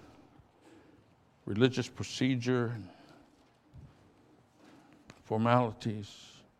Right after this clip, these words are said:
We're not so good about worship. Oh, we come to worship service, but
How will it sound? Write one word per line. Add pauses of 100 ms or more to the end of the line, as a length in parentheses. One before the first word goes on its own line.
(3000)
We're
not
so
good
about
worship. (1900)
Oh,
we
come
to
worship
service,
but